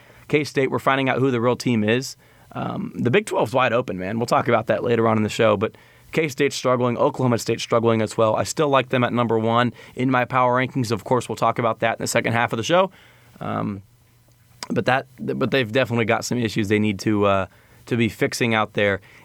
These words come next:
in Stillwater. Next game we'll talk about here is West Virginia and Texas, seventeen to thirteen.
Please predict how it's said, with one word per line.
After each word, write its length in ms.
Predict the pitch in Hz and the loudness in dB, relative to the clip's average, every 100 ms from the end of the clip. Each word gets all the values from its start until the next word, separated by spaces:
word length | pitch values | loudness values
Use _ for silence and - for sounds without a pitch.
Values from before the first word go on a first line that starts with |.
| - | -8
in 160 | 113 107 | -2 -2
Stillwater. 560 | - 120 104 104 104 | -2 -2 2 2 2
Next 200 | 113 165 | 0 0
game 120 | 165 151 | 0 0
we'll 80 | |
talk 200 | 123 131 | 0 0
about 200 | 123 127 | 0 0
here 240 | 117 120 110 - _ _ - | 0 0 -2 -6 _ _ -4
is 260 | 123 117 107 | 0 0 2
West 280 | 123 120 | 0 0
Virginia 480 | - 120 110 110 113 - | 0 0 2 2 0 -2
and 240 | - 120 | -10 -6
Texas, 560 | - 196 - 175 151 - | -2 -2 0 -2 -2 -6
seventeen 480 | - 151 156 127 143 | 0 2 2 0 -2
to 80 | 123 | 0
thirteen. 520 | 135 120 135 127 123 | 0 0 0 0 0